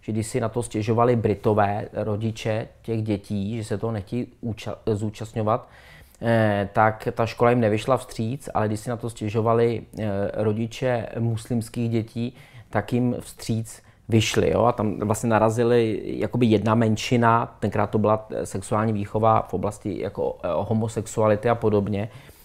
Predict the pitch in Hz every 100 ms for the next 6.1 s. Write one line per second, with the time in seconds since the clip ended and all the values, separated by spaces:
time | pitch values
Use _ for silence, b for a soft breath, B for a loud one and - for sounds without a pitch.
0 | B 98 107 104 98 98 113 - 113 101
1 | 104 101 113 113 110 127 110 107 107 107
2 | - 110 110 104 B B B B - 104
3 | 85 95 104 - 101 98 110 104 113 110
4 | - 110 107 101 90 104 98 98 98 107
5 | 113 110 113 120 98 - 87 - 165 175
6 | 143